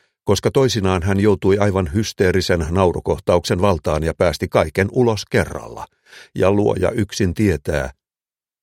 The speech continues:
mikä niissä sanoissa oli hänen mielestään niin vitsikästä,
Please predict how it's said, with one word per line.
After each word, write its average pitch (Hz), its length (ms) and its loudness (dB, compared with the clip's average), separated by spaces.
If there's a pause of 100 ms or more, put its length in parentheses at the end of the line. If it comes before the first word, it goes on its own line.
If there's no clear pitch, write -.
mikä 95 280 0
niissä 78 300 -2
sanoissa 92 500 0
oli 87 160 2
hänen 85 280 0
mielestään 80 720 -2
niin 92 240 0
vitsikästä, - 680 -6